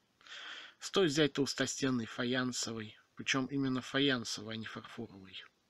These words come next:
или глиняный чайник толстостенный. Тут они будут вполне уместным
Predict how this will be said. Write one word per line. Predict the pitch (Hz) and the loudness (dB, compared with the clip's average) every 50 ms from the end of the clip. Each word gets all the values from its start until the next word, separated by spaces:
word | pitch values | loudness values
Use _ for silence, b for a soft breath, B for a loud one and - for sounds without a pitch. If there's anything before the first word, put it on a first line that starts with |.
| _ _ B B B B B B B B B B B B | _ _ B B B B B B B B B B B B
или | B 170 196 196 151 | B 4 6 6 6
глиняный | 127 143 151 151 147 135 127 127 123 | 6 6 6 6 6 6 4 2 2
чайник | 110 - - 135 127 117 110 104 101 - - - - - _ _ _ _ _ _ | 4 6 6 6 6 4 -2 -6 -8 -8 -10 -12 -12 -14 _ _ _ _ _ _
толстостенный. | - - 110 107 - - - 113 - - - - 117 110 104 101 101 - - _ _ | -10 -8 -8 -8 -8 -6 -6 -6 -6 -8 -8 -8 -8 -8 -10 -10 -14 -16 -18 _ _
Тут | - 175 190 185 - | 0 2 2 4 4
они | 160 156 160 156 | 4 4 4 2
будут | 143 131 139 127 131 127 - - - _ _ _ _ _ _ - | 2 0 -2 -4 -4 -4 -4 -6 -8 _ _ _ _ _ _ -20
вполне | - - - 120 117 117 120 131 143 - | -16 -10 -6 -6 -4 -2 -2 -2 -2 -2
уместным | - 127 120 113 113 117 113 - - 120 113 107 107 113 | -4 -6 -6 -6 -4 -4 -4 -6 -6 -6 -8 -10 -12 -14